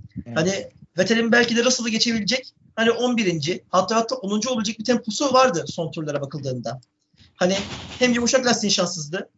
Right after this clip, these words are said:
Speaker 2: hem de o trafiğin şanssızlığı derken Aston Martin için çöpe giden bir diğer hafta sonu oldu. İlk ona girdikleri sıralamalarda bu hafta sonunu puansız kapattılar.
Speaker 1: Onun açısından gerçekten üzücü oldu.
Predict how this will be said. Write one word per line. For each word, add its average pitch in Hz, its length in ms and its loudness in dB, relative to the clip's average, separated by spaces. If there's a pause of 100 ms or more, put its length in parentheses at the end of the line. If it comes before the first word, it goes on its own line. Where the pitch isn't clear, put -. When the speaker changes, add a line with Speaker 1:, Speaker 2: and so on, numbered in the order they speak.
(120)
Speaker 2:
hem 202 200 -2
de 214 40 -4
o 220 80 -2
trafiğin 214 340 -4
şanssızlığı 208 600 -2
derken 214 400 -2 (380)
Aston 233 360 0
Martin 220 320 -2
için 226 340 -4
çöpe - 200 -2
giden 185 240 0
bir 180 80 0
diğer 180 140 6
hafta 175 180 -2
sonu 156 200 -6
oldu. 131 320 -4 (540)
İlk 214 240 2
ona 214 140 4
girdikleri 170 760 2
sıralamalarda 165 600 2
bu 185 40 8
hafta 175 160 0
sonunu 185 460 -4
puansız 143 300 0
kapattılar. 131 560 -6 (1040)
Speaker 1:
Onun 127 120 -6
açısından 131 680 -4
gerçekten 131 440 -2
üzücü 131 300 0
oldu. 131 460 2